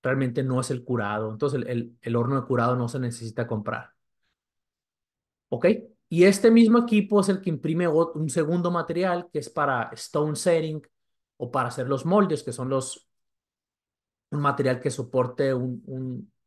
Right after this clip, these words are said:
una deflexión a la temperatura, un H T T de trescientos grados centígrados,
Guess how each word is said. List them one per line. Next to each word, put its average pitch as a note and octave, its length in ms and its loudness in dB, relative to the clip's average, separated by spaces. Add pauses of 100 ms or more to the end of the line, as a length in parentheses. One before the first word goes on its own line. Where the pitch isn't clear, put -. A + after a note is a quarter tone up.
(140)
una C3+ 260 -6
deflexión B2+ 560 -2
a C3+ 60 0
la B2 140 0
temperatura, A#2 540 -4
un B2+ 100 0
H B2 280 -4
T A#2 140 -6
T B2+ 160 -2
de B2+ 140 0
trescientos A#2 600 -4
grados A#2 300 -2
centígrados, C3+ 680 -2